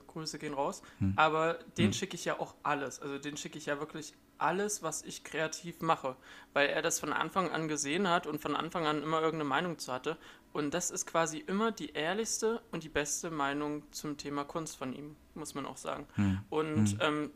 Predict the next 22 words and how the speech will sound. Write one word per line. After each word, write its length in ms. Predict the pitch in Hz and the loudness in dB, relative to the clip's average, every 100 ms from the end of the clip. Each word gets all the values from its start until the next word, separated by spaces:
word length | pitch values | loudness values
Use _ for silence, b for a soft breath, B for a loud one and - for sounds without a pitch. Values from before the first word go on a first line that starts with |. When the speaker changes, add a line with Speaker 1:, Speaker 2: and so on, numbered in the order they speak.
| - | 0
Speaker 1:
aber 160 | 160 | 0
ich 100 | 196 | 2
würd 120 | 220 220 | 0 -2
das 100 | - | 0
Bild 220 | 214 208 | 0 2
gerne 160 | 185 180 | 2 4
mal 100 | 165 | 2
beschreiben. 580 | 151 - 156 247 160 - - - _ b b b b - - _ - - - - - | 0 -4 -4 -4 -6 -12 -20 -20 _ b b b b -20 -20 _ -20 -20 -20 -16 -10
Und 120 | - | -8
zwar 320 | 170 170 180 - 85 | -2 0 0 -2 4
Speaker 2:
Soll 240 | 92 107 | 8 8
ich 120 | 123 | 6
das 140 | - - | 2 2
beschreiben 600 | - - - 180 202 - | 4 6 12 12 12 8
oder 240 | 147 151 | 8 8
willst 280 | 127 123 - | 6 2 6
du 80 | 127 | 8
als 180 | 117 - | 8 6
Künstler 400 | 113 113 - 87 | 2 2 0 0
das 160 | 85 | 0
beschreiben? 640 | - 87 - 85 87 92 95 | 0 -4 0 0 2 0 -2
Speaker 1:
Ähm, 500 | 165 165 160 160 160 | 0 0 -2 -4 -8